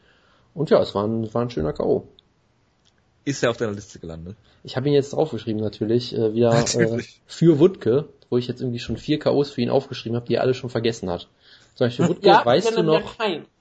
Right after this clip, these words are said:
Speaker 1: Kenny Robertson gegen Sultan Aliyev. Sag mir was zu diesem K O.
Speaker 3: War das nicht dieser, ähm, Anchor, Anchor Hook? Nee, das war ein anderer.
Speaker 1: <laughs> Nein.
Speaker 2: Anchor Hook?
Speaker 1: Nein, nein, nein, nein.
Speaker 3: Wo war denn, wo,
Speaker 2: Der
Speaker 3: war denn
Speaker 2: Ankerhaken? Was ist los?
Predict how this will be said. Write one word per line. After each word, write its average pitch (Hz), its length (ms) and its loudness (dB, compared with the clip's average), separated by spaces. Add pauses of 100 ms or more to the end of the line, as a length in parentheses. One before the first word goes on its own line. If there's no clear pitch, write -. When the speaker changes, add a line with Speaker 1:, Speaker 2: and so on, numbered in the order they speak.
Speaker 1:
Kenny 190 300 4
Robertson 180 480 2
gegen 139 160 -2
Sultan 139 340 0
Aliyev. 101 400 -4
Sag - 160 -8
mir 139 100 -4
was 117 200 -6
zu 117 60 -10
diesem 110 180 -10
K 101 100 -8
O. 95 220 -6 (420)
Speaker 3:
War 311 100 -4
das 359 220 -6
nicht 294 300 -8 (400)
dieser, 262 400 -4 (720)
ähm, 180 160 -10
Anchor, 311 580 -2
Anchor 311 300 -4
Hook? 349 180 -6 (320)
Nee, 208 140 6
das 214 160 2
war 208 140 2
ein - 80 -2
anderer. 170 380 0
Speaker 1:
<laughs> - 40 -2
Nein. 165 320 0 (180)
Speaker 2:
Anchor 175 640 2
Hook? 165 280 -4 (760)
Speaker 1:
Nein, 120 240 -4
nein, 113 160 -4
nein, 98 220 -10
nein. 135 240 -10
Speaker 3:
Wo 202 160 -16
war 214 160 -14
denn, 208 160 -18
wo, 196 140 -10 (400)
Speaker 2:
Der - 100 -8
Speaker 3:
war 214 120 -10
denn 139 100 -6
Speaker 2:
Ankerhaken? 120 800 -6
Was 135 260 -10
ist - 240 -20
los? - 380 -16